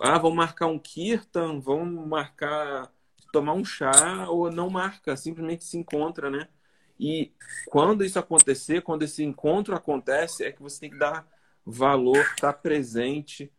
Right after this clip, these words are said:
né? Às vezes as coisas passam, aquela oportunidade passa ali, é uma oportunidade única de você tá com aquela pessoa, então valorize, valorize esse encontro.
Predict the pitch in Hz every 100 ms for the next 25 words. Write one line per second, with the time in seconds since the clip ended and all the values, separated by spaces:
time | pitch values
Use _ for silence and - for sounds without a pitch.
0 | - _ _ 120 135 151 _ _ _ -
1 | - - 113 117 120 151 156 165 - 135
2 | 143 - 151 147 147 - _ _ 139 127
3 | 175 185 - 196 202 - 127 139 151 156
4 | 151 151 143 139 147 - 139 131 156 -
5 | 156 139 143 165 185 _ - - 131 151
6 | 156 156 151 156 151 160 160 160 156 180
7 | 185 165 147 147 147 - 131 147 151 135
8 | 139 131 - 123 - 120 117 113 123 127
9 | 113 - 95 110 135 151 139 117 127 147
10 | 139 135 _ _ _ _ - 120 131 143
11 | 131 123 131 135 - 135 - 104 92